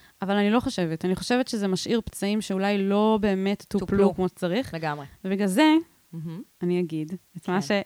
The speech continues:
Speaker 1: שדי ברור לשתינו, <laughs> ששתינו נגיד, שכאילו, יש פה, אולי שווה לשקול טיפול.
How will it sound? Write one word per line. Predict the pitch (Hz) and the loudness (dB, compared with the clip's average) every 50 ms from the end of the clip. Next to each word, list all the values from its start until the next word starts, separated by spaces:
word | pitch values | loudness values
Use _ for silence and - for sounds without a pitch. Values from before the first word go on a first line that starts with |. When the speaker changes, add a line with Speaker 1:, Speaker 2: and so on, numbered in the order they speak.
| - | -8
Speaker 1:
שדי | 180 165 196 214 226 254 | -8 -2 2 2 2 2
ברור | 214 226 220 214 220 | 2 0 0 0 0
לשתינו, | 226 208 - - 220 220 247 226 220 | 0 -2 0 2 4 4 4 2 0
<laughs> | 208 | -4
ששתינו | 202 269 233 - - - 226 208 202 180 | -6 -6 -6 -6 -4 -4 -4 -2 -2 -4
נגיד, | 170 165 165 175 - - - - - - - - | -4 -6 -8 -12 -20 -20 -20 -20 -20 -20 -16 -10
שכאילו, | - - 240 220 - - - _ _ _ - 202 208 208 208 196 196 196 196 196 | -2 0 0 0 0 -2 -8 _ _ _ -8 -6 -2 -2 0 0 0 0 0 0
יש | 196 202 214 - | 0 0 -2 -4
פה, | - - 254 262 269 262 262 262 254 254 254 254 254 247 247 - | -6 -4 -2 -2 0 0 0 0 0 0 -2 -2 -4 -4 -6 -4
אולי | 208 202 208 214 | -2 -2 -2 -2
שווה | - 233 262 | -2 -2 -4
לשקול | 262 - - 233 214 | -4 -2 -4 -4 -4
טיפול. | - 214 - - 160 151 | -4 -6 -6 -4 -4 -4